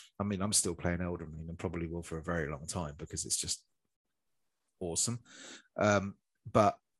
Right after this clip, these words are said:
it's that thing in Souls games where you learn very quickly that actually your runes aren't necessarily the most important thing. And if you lose them on a run, it's no big deal. But you learn very quickly that dying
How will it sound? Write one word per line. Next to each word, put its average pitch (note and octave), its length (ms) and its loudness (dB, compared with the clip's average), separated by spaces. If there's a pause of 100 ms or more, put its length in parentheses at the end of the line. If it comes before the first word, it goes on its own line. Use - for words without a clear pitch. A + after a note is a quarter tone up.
(260)
it's B2 180 4
that A2 180 6
thing D3 180 6
in A2 100 4
Souls B2+ 320 8
games F#2+ 240 2
where G2+ 100 4
you G#2 140 2
learn G#2+ 320 6
very F#2+ 220 4
quickly - 420 2
that F2 160 6
actually F#2 400 4
your F#2 160 0
runes G2 380 0
aren't F#2 160 0
necessarily F2+ 480 4
the F2 80 -2
most F2 260 -4
important F2 380 -6
thing. E2+ 160 0
And D#2+ 80 -8
if E2 80 -10
you E2+ 100 -4
lose F#2+ 220 0
them F2 100 -8
on E2 80 -8
a - 20 -8
run, F2 220 -4 (240)
it's F2 180 -8
no F2 100 0
big F2 180 -6
deal. G2+ 180 4 (360)
But F2+ 80 0
you A2 120 4
learn A2+ 220 8
very G#2 180 6
quickly G2+ 320 0
that E2+ 220 -2
dying F#2 540 2